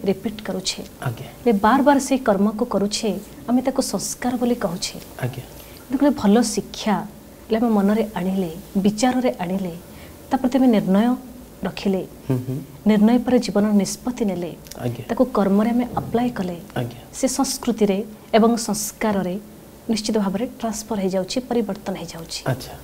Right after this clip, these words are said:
Speaker 1: ତେଣୁ ନିଶ୍ଚିତ ଭାବରେ ଆମର ଶ୍ରେଷ୍ଠ ସଂସ୍କାର ପାଇଁ ଶ୍ରେଷ୍ଠ ଶିକ୍ଷାର ଆବଶ୍ୟକତା ରହିଛି। ଯେପରି ଶିକ୍ଷା, ସେହିପରି ସଂସ୍କାର।
Speaker 2: ଯେପରି ଶିକ୍ଷା ସେହିପରି ସଂସ୍କାର। ଠିକ୍ ଅଛି, ଆମେ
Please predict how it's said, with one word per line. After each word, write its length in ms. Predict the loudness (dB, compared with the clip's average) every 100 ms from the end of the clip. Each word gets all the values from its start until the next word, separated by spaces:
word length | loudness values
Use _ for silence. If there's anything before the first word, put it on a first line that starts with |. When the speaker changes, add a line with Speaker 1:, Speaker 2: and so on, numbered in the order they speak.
| -18 -18 -6
Speaker 1:
ତେଣୁ 120 | 0 2
ନିଶ୍ଚିତ 280 | 2 0
ଭାବରେ 400 | 2 2 4 2 0 -8 -18 -18 -2
ଆମର 160 | 2 2 0
ଶ୍ରେଷ୍ଠ 360 | -6 0 0 2
ସଂସ୍କାର 540 | -2 0 -2 -2 0 0
ପାଇଁ 340 | 0 0 -2 -4 -12 -14
ଶ୍ରେଷ୍ଠ 420 | -4 -2 -2 -2
ଶିକ୍ଷାର 640 | -2 -2 -4 -6 -4 -4 -4 -10 -6
ଆବଶ୍ୟକତା 640 | -4 -2 -2 -4 -6 -10
ରହିଛି। 340 | -10 -10 -12 -12 -14 -18 -18 -6 2
ଯେପରି 400 | 2 4 2 2
ଶିକ୍ଷା, 560 | 0 -2 -4 -8 -8 -10 -18 -20 -14
ସେହିପରି 460 | -2 2 2 0 -2
ସଂସ୍କାର। 720 | -2 -6 -8 -10 -12 -14 -18 -18 -18 -18 -18 -20 -20 2
Speaker 2:
ଯେପରି 260 | 4 4 2
ଶିକ୍ଷା 320 | 0 -2 0
ସେହିପରି 340 | 2 2 2 -2
ସଂସ୍କାର। 420 | -4 -6 -4 -4 -6 -12 -18 -2
ଠିକ୍ 120 | 2 4
ଅଛି, 180 | 6 6
ଆମେ 360 | 8 6 4